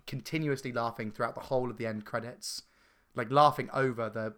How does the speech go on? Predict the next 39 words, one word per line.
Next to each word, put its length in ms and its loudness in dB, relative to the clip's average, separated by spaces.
the 160 -4
Father's 480 -2
Day 460 -8
trailer 320 -6
for 80 -18
the 80 -8
next 220 -10
time 440 -6
because 280 -6
that 260 -4
l-, 220 -10
last 300 -2
joke 180 -4
was 100 -14
so 140 -4
funny. 300 -4
Um, 340 2
and 180 4
that's 200 2
not 140 -2
to 60 -12
say 140 0
it's 80 -10
a 40 -14
bad 160 2
episode, 400 -8
that 60 -14
the 80 -8
last 320 -6
bit's 160 -12
the 80 -14
best 240 -10
thing, 220 -8
but, 160 -8
like, 260 -6
I 80 -8
just 220 -12
find 200 -6
that 120 -12